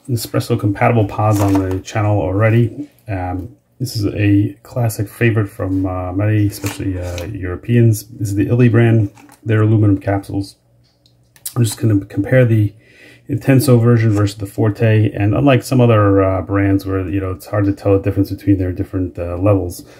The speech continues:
there's definitely a difference between the Intenso and the Forte, and, uh, uh, we'll go over that in a second. Uh, I'll also compare, you know,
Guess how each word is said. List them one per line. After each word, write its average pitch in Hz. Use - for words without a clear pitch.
there's 107
definitely 127
a 101
difference 110
between 101
the 98
Intenso 98
and 92
the 87
Forte, 92
and, 92
uh, 90
uh, 90
we'll 98
go 95
over 101
that 98
in 92
a 92
second. 98
Uh, 92
I'll 101
also 107
compare, 101
you 92
know, 95